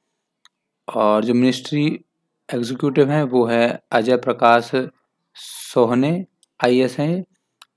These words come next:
और ऑफिस होल्डर हैं, ये आप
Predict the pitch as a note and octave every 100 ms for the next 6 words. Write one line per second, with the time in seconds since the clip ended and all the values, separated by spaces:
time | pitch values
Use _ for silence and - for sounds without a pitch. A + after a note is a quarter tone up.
0 | - A2 A2 - B2 A2+ - D3+ - A#2
1 | A#2+ A#2+ A#2 B2+ B2 A#2 A#2+ G#3 _ _
2 | _ _ _ _ - A#2+ -